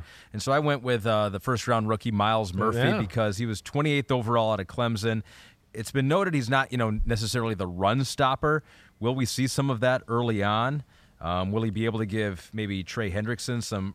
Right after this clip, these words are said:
Speaker 1: early
Speaker 2: Yeah,
Speaker 1: downs
Speaker 2: some
Speaker 1: off and,
Speaker 2: breath.
Speaker 1: and
Speaker 2: Yeah,
Speaker 1: save him
Speaker 2: yeah.
Speaker 1: for some pass rush situations?
Speaker 2: That's
Speaker 1: And
Speaker 2: right.
Speaker 1: so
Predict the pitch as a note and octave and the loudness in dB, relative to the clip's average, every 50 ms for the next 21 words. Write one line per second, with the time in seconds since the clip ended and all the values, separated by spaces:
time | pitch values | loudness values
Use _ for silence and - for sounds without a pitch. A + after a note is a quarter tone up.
0 | - - B2+ B2 D3 G#3 A3+ F#3 A#2 A2 A2 A2 G#2+ F#2 - - A2+ A#2+ A#2 A#2+ | -6 -2 0 2 4 4 4 4 2 2 2 0 0 2 4 6 6 6 6 6
1 | A#2+ A#2+ B2+ C#3+ D3 - A2 - C3+ D3+ F#3 F3+ C#3 A2 G2 F2+ G#2+ A2 A#2 C#3+ | 6 6 4 4 2 0 0 2 4 6 6 6 6 4 2 2 2 4 6 6
2 | F3 G#3 F3+ A#2+ - A2+ F#2+ - A2 A2 G#2+ - - A#2+ A2+ G2+ - A#2 A#2+ - | 6 4 2 2 0 -2 0 2 2 2 0 0 -2 -2 -2 0 0 -2 -2 -2
3 | - A2+ G#2 A2 A2+ A2 G#2 A#2 B2+ A2 C3 A#2+ A#2 B2 A2 G2+ G2+ F#2+ | -2 0 0 0 2 4 4 2 4 4 4 4 4 4 4 2 0 0